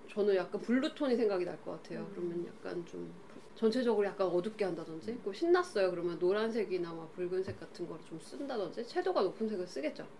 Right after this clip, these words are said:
Speaker 2: 음.
Speaker 1: 그러니까 색깔에서는 그렇게 할 수 있고, 뭐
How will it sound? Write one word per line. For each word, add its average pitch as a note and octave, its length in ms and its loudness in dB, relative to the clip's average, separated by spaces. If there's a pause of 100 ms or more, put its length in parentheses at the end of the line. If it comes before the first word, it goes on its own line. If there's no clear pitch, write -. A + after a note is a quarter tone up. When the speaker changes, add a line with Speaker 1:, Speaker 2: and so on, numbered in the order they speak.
(260)
Speaker 2:
음. F#3+ 160 -12 (220)
Speaker 1:
그러니까 G#3+ 440 4 (360)
색깔에서는 F#4 840 6
그렇게 - 240 2
할 A3 100 4
수 F#3+ 120 0
있고, F#3+ 420 6
뭐 E3 240 -4